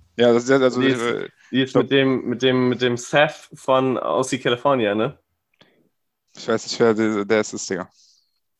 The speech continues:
Speaker 2: Also O C California sagt dir aber was.
Speaker 1: Ja, hab ich, sag mal, was ist das, der
Speaker 2: Das ist
Speaker 1: Weiße?
Speaker 2: ja, ja.
Speaker 1: Ja, okay.
Speaker 2: Der
Speaker 1: Also,
Speaker 2: Weiße?
Speaker 1: der heißt Nick. Ja, es gibt ja den Schwarzen.
Speaker 2: Ach so,
Speaker 1: Und
Speaker 2: ja,
Speaker 1: der
Speaker 2: ja, nee, nee, der, der Weiße, ja, ja.
Speaker 1: und der Schwarze ist Solomon von Blacklist.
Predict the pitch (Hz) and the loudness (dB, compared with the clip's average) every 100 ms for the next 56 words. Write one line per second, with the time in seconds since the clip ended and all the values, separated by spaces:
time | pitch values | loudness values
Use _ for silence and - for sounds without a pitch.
0 | - 117 120 147 156 - 151 139 147 165 | -6 -2 0 0 0 -2 -2 0 0 2
1 | 123 113 101 92 85 - _ 110 110 127 | 0 0 -2 -4 -6 -12 _ 2 4 4
2 | 127 113 120 117 120 131 127 131 139 - | 2 0 0 0 2 0 0 -2 -2 2
3 | 123 135 123 120 113 - _ _ _ _ | 2 4 4 4 2 -2 _ _ _ _
4 | _ _ _ - 131 107 107 _ _ - | _ _ _ 0 2 2 -2 _ _ -8
5 | 110 107 107 - 101 - _ _ _ _ | -8 -6 -10 -10 -12 -12 _ _ _ _
6 | _ - 101 104 107 104 214 _ 113 113 | _ -6 0 0 0 -6 -12 _ 0 2
7 | 113 117 123 - - 123 123 143 135 127 | 0 -2 -4 -6 -4 -2 0 2 2 0
8 | - 135 143 - 101 - _ _ _ - | 0 0 0 -2 -14 -14 _ _ _ -8
9 | 123 156 151 147 139 131 127 127 123 110 | -2 2 4 6 6 4 2 2 2 0
10 | 110 120 110 110 107 101 95 92 113 - | 0 2 2 0 -2 -4 -4 0 0 2
11 | 123 143 - 165 165 - - - 156 160 | 4 2 2 0 0 -2 -4 2 2 2
12 | 151 151 160 - 135 127 123 113 117 117 | -4 -8 -12 -4 -2 -2 -4 -10 0 0
13 | - 98 - - | 0 -4 -6 -18